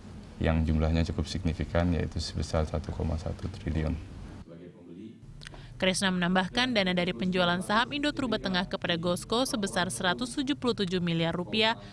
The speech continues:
Speaker 2: sudah diterima oleh Yayasan Kartika Eka Paksi dan telah menggunakan uang pembayaran saham tersebut. Kresna berharap kasus ini dapat diselesaikan sehingga tidak merugikan investor Gosco Plantation.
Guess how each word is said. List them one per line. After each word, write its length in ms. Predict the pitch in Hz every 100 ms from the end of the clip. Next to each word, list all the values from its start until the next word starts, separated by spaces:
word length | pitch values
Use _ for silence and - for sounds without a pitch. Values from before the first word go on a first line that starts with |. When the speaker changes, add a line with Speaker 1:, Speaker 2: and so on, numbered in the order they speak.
| -
Speaker 2:
sudah 320 | - 269 311
diterima 480 | 285 262 208 180 -
oleh 240 | 160 180
Yayasan 400 | 180 175 180 190
Kartika 400 | 180 165 180 156
Eka 240 | - 170 170
Paksi 480 | 208 220 - 254 - - -
dan 240 | 180 185
telah 160 | 196 240
menggunakan 560 | 294 320 294 220 190 185
uang 240 | 180 175
pembayaran 480 | 180 165 170 165 165
saham 400 | 196 185 180 175
tersebut. 480 | 170 - 196 196 180 - - - - - - - - -
Kresna 240 | 185 - 185
berharap 400 | 170 180 196 254 -
kasus 240 | 202 202 -
ini 160 | 202
dapat 320 | 208 190 190
diselesaikan 640 | 185 190 180 233 226 240 247 - -
sehingga 480 | - 277 302 302 311
tidak 240 | 233 190
merugikan 400 | 196 180 170 170
investor 480 | - 175 180 - 180
Gosco 400 | 175 202 - 175
Plantation. 800 | 160 160 170 180 185 226 185 165